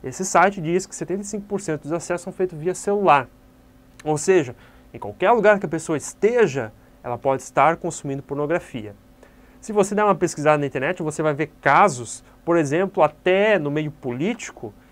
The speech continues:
de enquanto haviam sessões políticas acontecendo, né,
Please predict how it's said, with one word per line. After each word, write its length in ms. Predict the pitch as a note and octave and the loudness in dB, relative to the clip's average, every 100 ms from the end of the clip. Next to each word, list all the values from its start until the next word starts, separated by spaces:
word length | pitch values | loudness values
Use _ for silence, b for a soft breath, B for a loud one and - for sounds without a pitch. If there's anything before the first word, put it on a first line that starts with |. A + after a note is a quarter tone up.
| b b | b b
de 140 | C#3+ | -6
enquanto 460 | F3 E3 F#3 F#3 E3+ | -6 -2 0 0 0
haviam 280 | C#3+ F3 D#3 | 0 -2 -4
sessões 640 | E3 C#3 - E3+ F#3+ - | -6 -6 -2 0 0 -2
políticas 520 | - C#3+ D3+ D3+ C#3 | -6 -6 -4 -4 -4
acontecendo, 720 | C#3 E3+ F3 - E3+ G3+ C4 - b b b | -4 -2 -2 0 -2 -2 -4 -8 b b b
né, 280 | D#3+ F#3 | 0 0